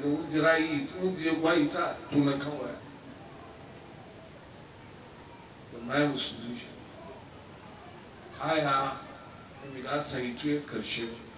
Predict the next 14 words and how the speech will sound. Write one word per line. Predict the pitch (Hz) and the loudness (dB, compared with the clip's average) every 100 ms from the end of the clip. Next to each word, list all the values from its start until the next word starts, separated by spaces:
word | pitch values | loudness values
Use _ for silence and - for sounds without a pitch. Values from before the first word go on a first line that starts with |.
| - - - - - - - - - - - - - - - - - - - - 127 | -14 -14 -16 -16 -16 -16 -16 -16 -16 -16 -16 -16 -16 -14 -14 -14 -14 -14 -14 -10 2
Aya | 139 143 | 6 6
da | 143 139 | 4 0
ci | 135 135 | -4 -4
na | 127 | -4
da | 123 127 | -2 -2
mini | 139 127 123 | -4 -2 -2
ya | 131 131 127 - | -2 -4 -6 -8
suratu | - - 135 131 135 135 113 113 - - - | -10 -10 -8 -6 -4 -4 -4 -6 -8 -12 -10
Safiya. | - 127 - 104 101 104 - - - - - - - - - - - - - - - - - - - - - - - - - - - - - - - - - - - - | -4 -4 -4 -10 -10 -12 -14 -16 -16 -14 -16 -16 -16 -16 -16 -16 -16 -16 -16 -16 -16 -16 -16 -16 -16 -16 -16 -16 -16 -16 -16 -16 -16 -16 -14 -14 -14 -16 -16 -14 -14 -4
To | 143 123 | 0 2
ce | - 113 | 2 2
ya | - | 0
yi | 110 | -2
labari. | 113 98 120 135 147 | -4 -4 2 6 6